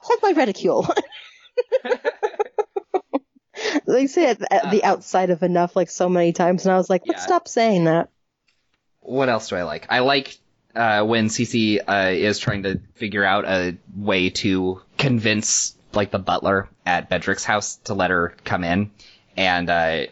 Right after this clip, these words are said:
Speaker 2: she comments to James, she's like, "It is most annoying to be faced with someone who refuses to accept even the most plausible subterfuge." <laughs> James, or I guess C-, Cece is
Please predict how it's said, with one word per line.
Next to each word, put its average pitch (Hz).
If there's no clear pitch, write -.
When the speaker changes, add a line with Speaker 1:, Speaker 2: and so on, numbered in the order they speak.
Speaker 2:
she -
comments 95
to 101
James, 92
she's 101
like, 101
"It 147
is 123
most 180
annoying 160
to 127
be 117
faced 135
with 123
someone 107
who 120
refuses 269
to 233
accept 165
even 247
the 165
most 151
plausible 156
subterfuge." 110
<laughs> -
James, 113
or -
I 113
guess 110
C-, 123
Cece 131
is 113